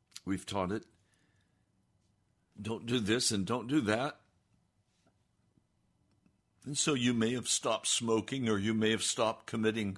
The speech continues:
fornication, or, or you may still be doing it, but you know it's wrong. You have learned to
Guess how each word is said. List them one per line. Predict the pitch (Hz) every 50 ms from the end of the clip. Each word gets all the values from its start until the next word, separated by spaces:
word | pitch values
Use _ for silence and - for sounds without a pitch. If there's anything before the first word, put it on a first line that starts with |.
| -
fornication, | - 131 131 113 104 90 - - 113 101 - - 139 143 151
or, | 147 113 104 95 - - - - - - _ _ _ _ _ _ _ _ _ _ _ -
or | 123 113
you | 98 120
may | 123 120 104
still | - - - 127 110
be | 90 101 87
doing | 113 143 170 139 98 78
it, | 65 55 - _ _ _ _ - _ _ _ _ _ _ _ _ _ _ _ _ _ _ _ _ _ _
but | - - 110
you | 76 101 92
know | 98 98 87
it's | - - -
wrong. | 104 95 80 67 67 - _ _ _ _ _ _ _ _ _ _ _ _ _ _ _ _ _ _ _ _ _ _ _ _ _ _ _ _ _ _ _ _ _ _ _ _ _ _ _ _ _ _ _ _ _ _ _ _ _ _ _ _ _ _ _ _ _ _ _ _ _ _ _ _ - - - - - - - _ -
You | - 101 104 107
have | 90 98 101 98 95 92 - - - - - - _ _ _
learned | - 104 101 104 98 98 101 110 113 104
to | - - 101 92 92 90